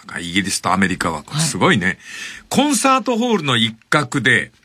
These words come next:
Speaker 1: 超低周波を流す。これ、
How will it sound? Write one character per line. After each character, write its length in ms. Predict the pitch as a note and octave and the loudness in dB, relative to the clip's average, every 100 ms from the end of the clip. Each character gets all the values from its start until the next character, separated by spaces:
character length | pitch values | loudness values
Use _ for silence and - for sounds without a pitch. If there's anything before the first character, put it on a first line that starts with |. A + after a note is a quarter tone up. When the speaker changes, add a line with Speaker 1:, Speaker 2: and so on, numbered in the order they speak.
| - _ _ _ | -20 _ _ _
Speaker 1:
超 280 | - C#4 A3 | 0 2 2
低 260 | - G#3 | 2 2
周 180 | G3+ - F#3+ | 2 -2 -2
波 1400 | A#2+ - - - - - - - D#3+ C3+ - - - C#3 | -2 -4 -4 -4 -4 -8 -8 0 2 2 -2 -6 -2 2
を 280 | F#3 - - _ _ _ _ _ _ _ A2 | 0 -2 -8 _ _ _ _ _ _ _ -2
流 80 | B2 F3 G#3+ | 2 4 2
す。 240 | - - _ _ _ _ _ _ _ _ | 0 -8 _ _ _ _ _ _ _ _
こ 120 | |
れ、 20 | D3 | -4